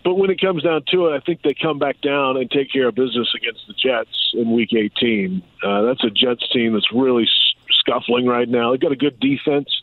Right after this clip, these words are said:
but, uh, the offense leaves a lot to be desired. Jags saw them on Thursday night last week. So if Tua's back in there, uh, they've got their best shot, obviously. Uh, all they gotta do is win a game.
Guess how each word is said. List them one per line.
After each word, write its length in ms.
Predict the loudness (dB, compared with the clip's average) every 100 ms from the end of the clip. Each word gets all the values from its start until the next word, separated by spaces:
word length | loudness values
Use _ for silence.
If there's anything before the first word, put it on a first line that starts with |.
| _ -20 -20 -20 _ _
but, 200 | -2 -2 -4 -2
uh, 120 | 0
the 180 | 2 2
offense 420 | 2 0 -2 -2
leaves 180 | -2 0
a 40 | 2
lot 240 | 0 0
to 60 | 0
be 100 | 0
desired. 440 | 0 0 0 0
Jags 280 | 0 0 0
saw 160 | 0 2
them 160 | 2 0
on 120 | -2
Thursday 400 | 0 0 0 -2
night 220 | -2 -2
last 360 | -2 -2 -2 0
week. 180 | -2 -2 0
So 280 | 2 0 -2 -12 -16 -8 -2
if 160 | -2 0
Tua's 320 | 0 2 2
back 300 | 0 -2 0
in 180 | -2 0
there, 360 | 0 2 2 -2
uh, 140 | -2 -2
they've 160 | 0 2
got 160 | 0 0
their 100 | -2
best 280 | 0 0 2
shot, 240 | 0 0
obviously. 640 | 0 0 0 0 0 0 -2 -12 -20 _ -8
Uh, 60 | -2
all 260 | 0 0
they 80 | 2
gotta 80 | 2
do 160 | 2 0
is 80 |
win 140 | 0 -2
a 40 |
game. 220 | 0 -4